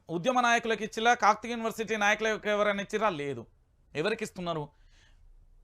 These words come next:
నేను ఏమంటున్నానంటే, కేసీఆర్ను కుటుంబ పాలన అన్నాం కదా, దానికి వెయ్యింతలు.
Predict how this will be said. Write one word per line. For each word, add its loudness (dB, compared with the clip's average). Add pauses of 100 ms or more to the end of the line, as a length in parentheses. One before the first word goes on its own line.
(120)
నేను -4
ఏమంటున్నానంటే, -2
కేసీఆర్ను 0
కుటుంబ -2
పాలన 2
అన్నాం -2
కదా, 2 (520)
దానికి 2
వెయ్యింతలు. -2